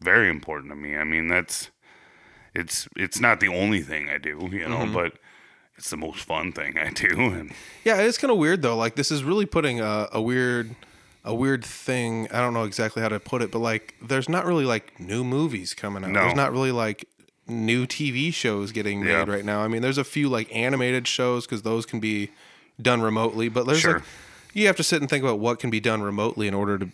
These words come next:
Speaker 2: to do things 'cause people aren't really getting together as much, you know.
Speaker 1: Yeah.
Speaker 2: So live music's gone away, but some bands have obviously been working on material during covid. But, you know, it also makes
Speaker 1: Which
Speaker 2: me
Speaker 1: is
Speaker 2: think
Speaker 1: cool. Uh, ev-, I don't know if you listen to, like, uh, satellite radio at all,
Speaker 2: Mm.
Speaker 1: but it seems like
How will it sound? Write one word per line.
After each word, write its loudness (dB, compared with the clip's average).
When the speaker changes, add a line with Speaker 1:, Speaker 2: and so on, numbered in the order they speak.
Speaker 2:
to 0
do 4
things -2
'cause -6
people 0
aren't 0
really -2
getting 0
together -2
as -6
much, -4
you -2
know. -2
Speaker 1:
Yeah. 2
Speaker 2:
So 4
live 8
music's 2
gone 4
away, 4
but -2
some 2
bands 2
have -8
obviously 0
been -6
working -4
on -2
material -2
during -4
covid. -4
But, -4
you 2
know, 6
it 0
also 4
makes 2
Speaker 1:
Which 4
Speaker 2:
me 4
Speaker 1:
is 0
Speaker 2:
think 0
Speaker 1:
cool. -2
Uh, 4
ev-, 4
I 6
don't 6
know 6
if -2
you 0
listen 0
to, 0
like, 2
uh, 2
satellite 2
radio 2
at -2
all, 0
Speaker 2:
Mm. -10
Speaker 1:
but 2
it 0
seems 2
like 4